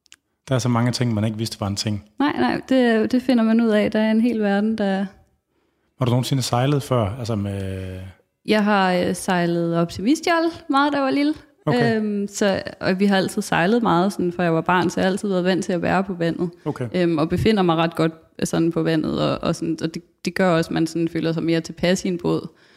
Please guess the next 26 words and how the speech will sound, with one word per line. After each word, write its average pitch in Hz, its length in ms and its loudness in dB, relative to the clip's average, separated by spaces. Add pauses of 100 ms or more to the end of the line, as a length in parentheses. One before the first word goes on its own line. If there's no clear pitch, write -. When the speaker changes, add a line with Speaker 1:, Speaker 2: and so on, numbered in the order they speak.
(320)
Speaker 2:
Øhm, 170 600 0
men 170 300 2 (100)
altså, 151 220 0
ekstrem 185 640 0 (240)
roning 170 420 2
har 170 80 2
jeg 147 100 2
ikke 165 120 0
lige 170 120 0
gjort 160 220 0
mig 165 140 0
så 165 60 -6
meget 165 280 0
i. 165 140 -4 (520)
Og 170 80 0
der 165 100 2
tror 165 220 -2
jeg 151 80 4
Speaker 1:
Nej, 151 60 4
Speaker 2:
også, 143 140 2
Speaker 1:
nej. 180 100 4
Speaker 2:
man 170 60 2
finder 165 240 2
hurtigt 175 300 4
ud 165 140 4
af, 151 280 2